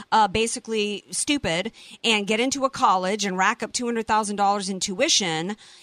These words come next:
and that's if you, eh, manage to graduate, in which, but I think I saw an article that only fifty-six percent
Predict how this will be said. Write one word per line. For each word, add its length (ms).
and 400
that's 280
if 120
you, 200
eh, 160
manage 380
to 80
graduate, 720
in 140
which, 260
but 140
I 80
think 220
I 80
saw 240
an 80
article 320
that 120
only 200
fifty-six 640
percent 500